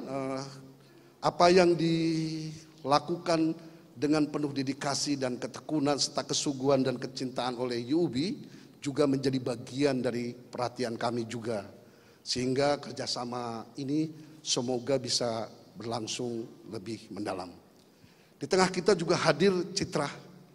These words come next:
seorang perupa yang tahun lalu memperoleh award dan karyanya menjanjikan karena mencoba melihat tubuh dengan cara yang berbeda. Saya kira nanti dia akan bertimbang pandang,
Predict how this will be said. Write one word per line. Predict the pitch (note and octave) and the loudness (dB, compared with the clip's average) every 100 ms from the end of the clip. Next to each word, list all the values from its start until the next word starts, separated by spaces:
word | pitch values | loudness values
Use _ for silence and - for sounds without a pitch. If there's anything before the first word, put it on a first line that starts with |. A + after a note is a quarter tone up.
| - - _ | -20 -20 _
seorang | - A2 B2 B2 A2+ | -10 -6 -4 -4 -6
perupa | - D3+ D3 C#3 D3+ | -2 -2 2 4 4
yang | C3+ B2+ | 2 -2
tahun | B2 C3 C#3 | -2 0 0
lalu | B2+ C3+ E3+ E3 E3+ - | 0 2 2 2 -2 -10
memperoleh | A#2+ B2+ A#2+ C3 A#2+ C3 | -6 -6 -2 -2 -2 -2
award | C3 D#3+ - - - - - - - | 4 6 6 2 -12 -14 -18 -20 -10
dan | A#2+ B2 | -6 -2
karyanya | C3+ C3+ C#3 C3+ D3 | 0 2 2 2 0
menjanjikan | C3 C3 B2 A#2+ C3 C#3+ D3 | 0 -2 -4 -4 -2 -2 0
karena | B2 A#2 C3 B2+ B2 A2+ | -4 -2 0 0 -2 -4
mencoba | C3 E3+ D3+ D#3+ | -2 0 0 0
melihat | D3+ D3+ C#3+ | 2 0 -2
tubuh | E3 D3+ | -4 -2
dengan | D#3 C3+ B2+ | -2 -2 -2
cara | B2+ B2+ | -2 0
yang | B2 C3 | 0 -2
berbeda. | B2 D#3 D3+ A2 F2+ - - - - | 0 2 4 0 -2 -12 -20 -20 -20
Saya | - C3 - | -6 -6 -2
kira | D#3 | -2
nanti | D3+ C#3 C#3 D3 | -2 -4 -6 -6
dia | C3+ B2+ B2 | -4 -2 -2
akan | C3 A#2+ | -2 -6
bertimbang | - C3 C3 B2 | -6 -4 -4 -4
pandang, | B2+ B2 C#3+ E3+ | -8 -2 0 -2